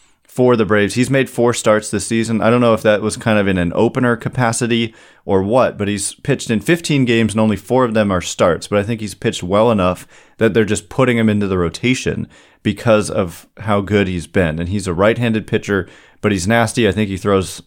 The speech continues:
a hundred plus, so that you're gonna have your hands full there. And then after that, you're facing Charlie Morton, who hasn't had a great season, but is a good pitcher and has recently been one of the better, more consistent pitchers in the game.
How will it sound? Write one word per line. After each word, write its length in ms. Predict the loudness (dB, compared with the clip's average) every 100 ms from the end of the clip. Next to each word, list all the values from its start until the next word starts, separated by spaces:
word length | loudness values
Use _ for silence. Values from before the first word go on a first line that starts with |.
| -10
a 60 |
hundred 560 | -4 2 2 4 2 0
plus, 460 | 0 0 0 -4 -12 _ _ _ _
so 140 | -2 0
that 240 | 0 0
you're 140 | 0
gonna 200 | 2 2
have 200 | 2 2
your 100 | 2
hands 280 | 2 2 0
full 200 | 0 0
there. 420 | 4 4 2 -4 _ _ _ _ _ _ _ _ _ -6
And 140 | 0
then 140 | 2 2
after 260 | 2 2
that, 220 | 4 4 2
you're 80 |
facing 360 | 0 0 0 -6
Charlie 360 | 0 0 2 0
Morton, 500 | 2 0 2 -2 -2 -12 -20 -2
who 120 | 0
hasn't 320 | 2 2 0
had 160 | 0 0
a 80 | 2
great 440 | 2 0 -2 -10
season, 760 | -4 0 2 2 2 2 -2 0
but 340 | 2 2 -2 _ _ _ _ _ _ _ _ -2
is 140 | 0 2
a 80 |
good 300 | 2 0 0
pitcher 360 | -2 -4 0 2
and 200 | 2 2
has 280 | -2 -4 -4
recently 480 | 0 0 0 -2 0
been 280 | 0 0
one 120 | 0 0
of 60 |
the 80 | 0
better, 580 | 0 2 4 2 0 -10 -2
more 220 | 2 2
consistent 560 | -2 -4 -4 -2 -4
pitchers 320 | -2 -2 -2 -2
in 80 |
the 60 | -4
game. 420 | -2 0 0 -2